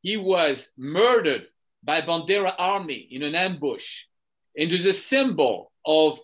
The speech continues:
the Red Army in Ukraine is Vatutin against Bandera.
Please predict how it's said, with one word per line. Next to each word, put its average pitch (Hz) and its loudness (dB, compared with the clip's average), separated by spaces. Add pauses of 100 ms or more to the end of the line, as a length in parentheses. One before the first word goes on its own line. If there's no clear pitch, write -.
(200)
the 147 2
Red 208 2
Army 214 2
in 170 -6
Ukraine 185 -4
is 147 -4
Vatutin 160 -6 (500)
against 143 0
Bandera. 151 0